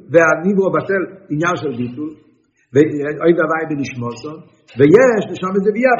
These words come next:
נס עבודים, ביטול היש, קבול הסויר, שזה נפרודים, יש מציאות של עולם, וצריכים לזכח אותו, שזה ראי והנשמות, כמו שאומר. יש אבל דרגה יותר גבוהה, שזה מה שהרבא מדבר פה במיימר, העניין של חד בדורי, שזה נשמות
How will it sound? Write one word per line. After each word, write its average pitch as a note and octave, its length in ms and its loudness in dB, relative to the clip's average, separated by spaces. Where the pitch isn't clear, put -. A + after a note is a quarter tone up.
נס G3+ 200 -8
עבודים, B3 400 0
ביטול G3 280 0
היש, B3 400 4
קבול G3 240 -2
הסויר, A#3+ 320 0
שזה F#3+ 240 0
נפרודים, A#3+ 480 2
יש G#3 160 0
מציאות G#3+ 260 -10
של B3 140 2
עולם, C#4 240 0
וצריכים G#3+ 380 -2
לזכח A3+ 380 -2
אותו, A3+ 140 -10
שזה F#3+ 300 4
ראי A#3+ 160 6
והנשמות, B3 540 -6
כמו G#3+ 160 -8
שאומר. E3+ 260 -14
יש A3+ 140 8
אבל F#3+ 160 -4
דרגה D3+ 260 -8
יותר E3 220 -8
גבוהה, C3 380 -8
שזה G#2+ 260 -4
מה D3+ 80 -6
שהרבא C#3+ 360 -6
מדבר B2 300 -10
פה C#3+ 60 -14
במיימר, C#3+ 640 -12
העניין A#2+ 420 -12
של C3 160 -14
חד C#3 200 -12
בדורי, C3 460 -6
שזה A#2 300 -8
נשמות D#3 380 -8